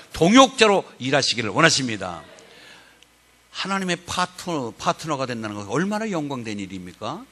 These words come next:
그래서 이제는 여러분들 스스로가 하나님이 나를 통하여 하실 일들을 기대하면서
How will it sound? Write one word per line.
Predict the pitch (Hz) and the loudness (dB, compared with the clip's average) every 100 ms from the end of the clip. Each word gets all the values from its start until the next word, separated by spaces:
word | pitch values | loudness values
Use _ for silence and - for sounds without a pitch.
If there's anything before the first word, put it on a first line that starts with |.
| - - - | -20 -20 -20
그래서 | 98 - 104 | -12 -6 -4
이제는 | 101 101 101 104 143 - - | -2 -2 -2 -2 -6 -14 -6
여러분들 | 107 120 120 117 | 0 2 4 2
스스로가 | 107 123 113 113 104 110 107 - - - - | 0 -4 -2 -2 2 2 2 0 -12 -20 -16
하나님이 | - 151 151 147 139 139 139 135 131 131 | -2 4 6 6 4 2 2 2 2 4
나를 | 131 131 | 4 2
통하여 | 117 131 127 120 | -2 -2 0 -2
하실 | 113 151 156 127 | -4 -6 -4 -2
일들을 | 123 170 175 170 170 151 | 0 0 2 2 2 2
기대하면서 | 143 147 139 127 113 139 107 | 4 4 4 -2 -2 0 -2